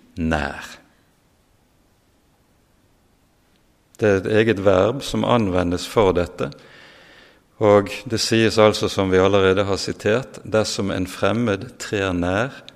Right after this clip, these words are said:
da skal han dø." Men det som nå skjer, der det er gjort soning, det er at de som var fremmede, ikke lenger er fremmede.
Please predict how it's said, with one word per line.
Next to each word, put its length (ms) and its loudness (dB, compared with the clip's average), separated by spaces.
da 180 -2
skal 240 -6
han 140 -4
dø." 100 -4
Men 160 -6
det 140 2
som 160 -4
nå 180 0
skjer, 360 -2
der 240 0
det 80 2
er 120 2
gjort 180 -6
soning, 400 -6
det 160 0
er 320 2
at 380 -6
de 240 -2
som 320 -4
var 220 2
fremmede, 500 -6
ikke 240 -8
lenger 320 -4
er 240 -4
fremmede. 460 -8